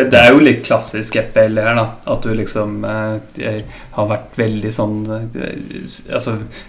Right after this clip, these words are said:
ganske varsom med byttene, passe på å gjøre det riktig, og, og akkurat for å kunne adressere en sånn situasjon som at en spiller blir skadet, og så gjør du bytte, og så får du i stedet for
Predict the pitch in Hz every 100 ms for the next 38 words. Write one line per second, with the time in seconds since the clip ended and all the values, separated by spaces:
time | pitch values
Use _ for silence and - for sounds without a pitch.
0 | - - - - - - 123 127 120 113
1 | - 120 113 117 127 - - _ - 113
2 | 110 110 107 - 120 - 113 117 110 107
3 | 107 120 117 - 110 107 110 113 117 120
4 | 113 107 110 110 - 120 - 123 110 -
5 | 113 113 113 110 110 110 110 110 107 113
6 | 117 113 113 110 110 107 107 113 113 110
7 | 104 - 110 117 110 113 110 113 110 117
8 | 110 117 117 - - _ - - 117 -
9 | 117 107 107 107 101 110 110 - 110 110
10 | 107 107 104 110 101 113